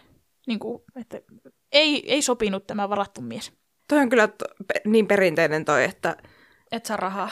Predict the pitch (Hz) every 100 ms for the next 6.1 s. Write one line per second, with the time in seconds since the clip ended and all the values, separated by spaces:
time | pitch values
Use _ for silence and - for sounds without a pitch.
0 | 208 277 220 185 196 185 160 185 180 208
1 | - _ - _ _ 262 247 233 226 220
2 | 214 214 208 220 220 233 - 214 208 240
3 | 208 190 180 208 214 196 196 208 208 202
4 | 190 196 - 220 - 254 269 233 226 220
5 | 220 214 202 214 202 202 196 - 214 196